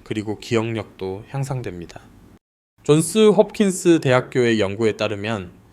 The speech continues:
이 주간 귀 마사지를 한 사람들은 균형 감각과 청력이 크게 향상되어-, 되었습니다. 귀 마사지를 해보셨나요?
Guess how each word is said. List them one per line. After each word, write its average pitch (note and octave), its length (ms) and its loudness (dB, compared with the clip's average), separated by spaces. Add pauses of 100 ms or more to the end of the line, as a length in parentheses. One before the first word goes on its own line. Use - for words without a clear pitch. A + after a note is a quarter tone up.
(400)
이 C3+ 140 -2
주간 D3 420 2
귀 B2+ 220 -2
마사지를 B2 720 2
한 D3 200 -2
사람들은 A#2 760 -2 (300)
균형 C#3 320 2
감각과 A#2+ 640 0
청력이 B2+ 640 -2
크게 F#3+ 360 2
향상되어-, C#3 800 -4
되었습니다. F2+ 600 -8 (840)
귀 A#2 240 -4
마사지를 A#2+ 720 2
해보셨나요? C3 680 -4